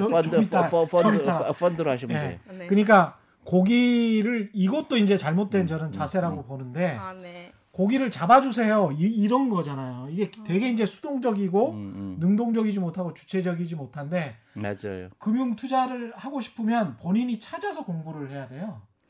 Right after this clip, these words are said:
Speaker 1: 그래서 오늘 사실은
Speaker 3: 어.
Speaker 1: 점심 때도 우리 그 직원들이랑 같이 밥을 먹으면서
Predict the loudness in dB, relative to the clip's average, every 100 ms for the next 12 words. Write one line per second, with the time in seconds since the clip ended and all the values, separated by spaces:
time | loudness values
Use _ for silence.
0 | _ -8 -4 -2 -2 -2 -4 -8 _ -8
1 | -6 -4 -4 -2 -4 -4 -4 -2 0 0
2 | -2 -12 _ _ _ _ _ _ -2 0
3 | 2 0 -6 -10 -8 -6 -4 0 2 2
4 | 2 0 -8 -10 -6 -2 0 -2 -6 -8
5 | -6 -6 -8